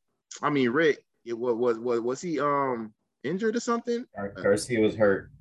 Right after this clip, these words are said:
Speaker 2: He hurt
Speaker 1: How? Where did he?
Speaker 2: He hurt his leg in practice.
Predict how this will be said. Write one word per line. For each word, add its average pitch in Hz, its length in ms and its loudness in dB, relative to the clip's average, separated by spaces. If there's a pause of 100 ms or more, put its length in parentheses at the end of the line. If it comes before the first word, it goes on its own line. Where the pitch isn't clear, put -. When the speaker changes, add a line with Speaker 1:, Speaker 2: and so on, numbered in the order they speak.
(440)
Speaker 2:
He 113 80 -2
hurt 240 80 6
Speaker 1:
How? 247 560 4 (360)
Where 226 140 6
did 240 120 6
he? 233 380 4 (460)
Speaker 2:
He 120 120 0
hurt 117 160 2
his 104 120 0
leg 104 220 2
in 95 140 -6
practice. - 520 -6